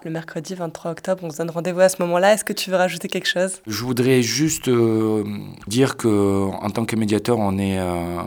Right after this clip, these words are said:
Speaker 2: on est soutenu, accompagné par le centre social au fil de l'eau. On est deux médiateurs, donc, euh, ma collègue Sandrine et moi.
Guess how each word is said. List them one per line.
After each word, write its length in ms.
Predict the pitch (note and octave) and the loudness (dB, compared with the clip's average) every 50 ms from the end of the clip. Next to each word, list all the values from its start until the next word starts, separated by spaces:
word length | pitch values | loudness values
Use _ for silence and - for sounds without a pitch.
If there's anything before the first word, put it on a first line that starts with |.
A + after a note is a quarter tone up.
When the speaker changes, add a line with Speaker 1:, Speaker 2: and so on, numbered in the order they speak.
| F2+ F2 - | -8 -8 -8
Speaker 2:
on 100 | F#2 F2+ | -8 -6
est 80 | F#2 F#2+ | -6 -6
soutenu, 440 | - - G2+ F#2+ - G#2 G#2 A2 | -6 -8 -8 -6 -4 -2 0 0
accompagné 540 | A2 G2 - G2 G2 - G2 G2 G2+ G2+ G2 | -2 -2 -2 -6 -6 -6 -4 -4 -2 -2 -4
par 240 | F#2 G2 - - F2+ | -4 -6 -8 -8 -6
le 80 | F#2 F2+ | -6 -6
centre 240 | - - F#2 E2+ | -6 -8 -8 -10
social 380 | - - F2 - - A#2+ D#3 E3 | -10 -8 -6 -2 -2 -2 -2 -2
au 40 | - | -6
fil 200 | - - G2 F#2 | -8 -10 -10 -6
de 100 | F2+ F#2+ | -4 0
l'eau. 240 | F#2 A2+ C#3+ - - - - | 2 2 2 0 -2 -6 -8
On 100 | F#2 F#2 | -6 -6
est 80 | F2+ F#2 | -4 -2
deux 140 | F2+ A2 A2+ | 0 2 2
médiateurs, 540 | A2+ G2+ F#2 G2+ F#2+ - - A2 A2 G#2 G#2 | 2 2 0 -2 -2 0 0 0 0 0 -2
donc, 280 | F#2 F2 D#2+ - - | -4 -6 -6 -8 -8
euh, 80 | E2+ E2+ | -6 -6
ma 140 | F2 F#2 F#2 | -6 -6 -6
collègue 340 | - G#2 F#2+ F#2+ F#2+ - | -4 -4 -4 -4 -4 -4
Sandrine 400 | - - F#2 F2+ E2+ F2+ G2 F#2+ | -4 -6 -6 -6 -6 -4 -4 -2
et 60 | F2+ F2 | -2 -2
moi. 260 | F2+ G2+ B2 D#3 | 0 0 0 0